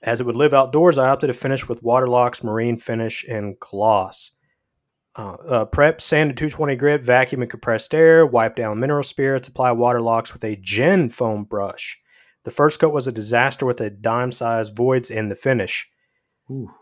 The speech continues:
Speaker 1: as if the surface was waxed before the water locks went down. I believe the cause was the mineral spirits. I applied the finish about a half hour after the wipe down, something I often do without issue with spar urethane.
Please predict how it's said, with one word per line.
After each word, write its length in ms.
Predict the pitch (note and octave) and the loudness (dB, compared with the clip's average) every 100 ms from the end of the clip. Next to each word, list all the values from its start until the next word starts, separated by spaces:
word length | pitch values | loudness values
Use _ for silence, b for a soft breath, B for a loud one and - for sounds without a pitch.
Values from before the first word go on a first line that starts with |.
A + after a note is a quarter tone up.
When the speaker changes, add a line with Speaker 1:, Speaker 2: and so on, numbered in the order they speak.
| - | -4
Speaker 1:
as 120 | A2+ | -2
if 120 | A2+ | -2
the 80 | - | -4
surface 460 | - F3 E3+ E3+ - | 4 6 6 2 -8
was 160 | F2+ | -12
waxed 480 | G2 G2 F3+ A3 - | -4 -2 0 -4 -10
before 220 | - B2 | -10 -8
the 80 | A2 | -6
water 240 | G#2 G#2 G2+ | -4 -4 -4
locks 320 | G2 F#2+ - | -6 -8 -12
went 160 | G2 | -14
down. 300 | - G2+ F#2+ | -10 -10 -12
I 60 | G2 | -10
believe 380 | G#2 A#2+ D#3 E3+ | -4 2 2 2
the 80 | B2+ | 0
cause 420 | - C3+ C3+ A#2+ | 2 2 2 0
was 200 | A2 - | -6 -6
the 80 | G#2 | -6
mineral 400 | A2 B2 A2+ G2 | -2 0 0 -2
spirits. 440 | - G#2+ F#2+ - | -4 -4 -4 -6
I 140 | G#2+ | -6
applied 320 | G#2 - D3+ E3 | -6 -2 -2 -2
the 80 | |
finish 380 | D#3 D#3+ D3+ C#3+ | -4 -4 -4 -4
about 220 | C3 A2+ | -4 -4
a 40 | G#2 | -4
half 240 | C3 B2 | -4 -4
hour 320 | B2+ A#2+ A#2+ | -4 -2 -2
after 300 | A#2 A#2 A#2 | -2 -4 -4
the 100 | A#2 | -10
wipe 300 | G2+ G#2+ G#2 | -8 -6 -6
down, 320 | - F#2 F#2 - _ _ _ | -10 -16 -16 -20 _ _ _
something 420 | - C#3 B2+ C#3 A2+ | -8 -4 -2 -2 -2
I 40 | |
often 300 | A2+ B2+ B2+ | -2 -4 -4
do 220 | D#3 E3+ | 0 0
without 340 | G#2+ A2+ A2 A#2 | 0 -2 -2 -2
issue 280 | C3+ A#2+ | -4 -4
with 120 | G2+ G2 | -6 -8
spar 340 | - A#2 A2+ | -6 -2 -2
urethane. 560 | G#2 A2+ G#2 G#2 F#2 | -2 -6 -6 -10 -14